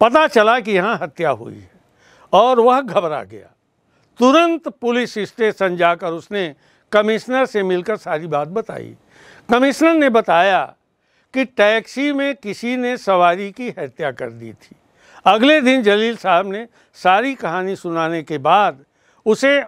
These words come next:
और डिपार्टमेंट में कमरा दे दिया। जलील साहब ने कई दिनों तक लेखक को देर रात तक स्केच बनाते हुए देखा था, जिससे प्रभावित होकर उन्होंने अपने फ्लैट का एक कमरा लेखक को दे दिया।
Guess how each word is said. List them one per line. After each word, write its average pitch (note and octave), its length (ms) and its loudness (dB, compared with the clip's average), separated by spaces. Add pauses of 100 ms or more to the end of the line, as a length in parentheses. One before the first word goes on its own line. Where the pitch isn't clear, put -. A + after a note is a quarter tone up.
(160)
और A3 240 4
डिपार्टमेंट D#3+ 720 -6
में B3 120 -10
कमरा D#3 340 -6
दे G2 180 -16
दिया। - 380 -18
जलील E3+ 720 2
साहब F3 340 2
ने D3 300 0 (840)
कई A#3+ 240 4
दिनों G#3 320 4
तक G3 280 2
लेखक F3+ 480 0
को G3 180 -2
देर F3 280 0
रात F3 320 0
तक F3+ 200 -10
स्केच E3 280 -8
बनाते D#3+ 460 -4
हुए D3+ 180 -4
देखा C#3+ 380 -4
था, A#2 280 -12 (880)
जिससे B3+ 360 4
प्रभावित G3+ 640 0
होकर E3 400 -6 (200)
उन्होंने G#3 380 0
अपने G3+ 260 -6
फ्लैट F#3 380 -2
का F3 140 -2
एक E3+ 180 -6
कमरा D#3+ 300 -4
लेखक D3+ 400 -8
को G#3 100 -8
दे G#3 200 -8
दिया। - 280 -20